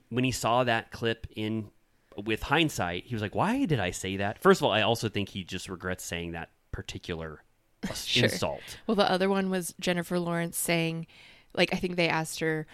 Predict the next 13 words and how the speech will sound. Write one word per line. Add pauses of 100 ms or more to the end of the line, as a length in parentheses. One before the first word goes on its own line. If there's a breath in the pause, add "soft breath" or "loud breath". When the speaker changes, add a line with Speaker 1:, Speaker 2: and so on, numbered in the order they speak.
(160 loud breath)
Speaker 2:
like,
"What
would
you
say
to
Tom
Sandoval?"
And
she
goes, (320 loud breath)
"You
have